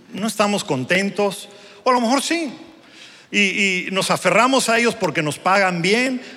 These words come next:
o porque nos dan un cierto estatus en la sociedad. Pero Dios muchas veces pide que dejemos algo bueno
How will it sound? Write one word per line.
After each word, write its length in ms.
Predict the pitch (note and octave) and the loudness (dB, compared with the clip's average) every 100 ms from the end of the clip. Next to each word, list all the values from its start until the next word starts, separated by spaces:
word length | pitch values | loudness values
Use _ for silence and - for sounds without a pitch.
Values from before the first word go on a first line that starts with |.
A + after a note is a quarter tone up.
| - - - | -20 -14 -2
o 320 | F3 F3 E3+ | 2 2 0
porque 720 | E3+ D#3 - E3 D#3 C#3+ C#3+ D3+ | 0 0 -2 0 2 2 -2 -4
nos 220 | D#3 C3+ | -4 0
dan 180 | F#3 G3 | 0 0
un 100 | F#3 | -2
cierto 400 | - F#3+ F3+ F3 | 0 -2 -2 -4
estatus 640 | - G3 G#3+ G#3+ G#3+ - | 0 2 2 0 -4 -4
en 120 | D#3+ | -4
la 100 | C#3+ | -4
sociedad. 720 | - C#3+ - C#3+ E3 G3 G3+ - - - _ _ _ _ _ _ _ _ | -4 -4 -2 0 0 -2 -6 -12 -20 -20 _ _ _ _ _ _ _ _
Pero 160 | G3 F#3 | -6 -2
Dios 220 | G#3 G#3 | 0 2
muchas 320 | A#3 - A3 | 0 0 0
veces 380 | F#3+ A3 - G3+ | 0 0 0 -2
pide 380 | - G3 G3 G3 | -2 -2 -2 0
que 120 | E3+ | 0
dejemos 560 | D3 C3 G#3 G3 F3+ - | 0 0 -2 -2 -2 -2
algo 300 | F3+ F#3+ G3+ | -2 0 0
bueno 420 | E3+ C#3+ C3 | 0 0 -2